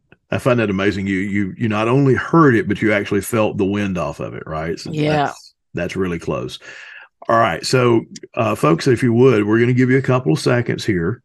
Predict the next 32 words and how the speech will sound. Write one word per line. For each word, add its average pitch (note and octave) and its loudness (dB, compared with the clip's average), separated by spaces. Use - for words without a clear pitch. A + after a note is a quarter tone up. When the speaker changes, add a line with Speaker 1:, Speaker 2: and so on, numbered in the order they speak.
Speaker 1:
Uh, D#2 -8
we'll D#2+ -4
let E2 -6
you F2 -8
pause A2 0
the C3+ 0
podcast. D#2+ -8
And, F#2+ 0
uh, G2 -2
thinking D#3 0
about B2+ 2
Yvonne's F#2+ -2
story B2 4
here, C2 -6
uh, E2 -8
nearly G2 -2
getting A#2+ 2
hit A#2+ 0
by A2 0
the A2+ -2
golf F#2+ -4
club E2+ -4
with F2+ -4
her A2 -4
friend F#2 -4
there F2+ -2
on G2+ -2
the C#3 0
golf E2+ -4
course E2 -6
that G#2 -6
evening, D#2+ -4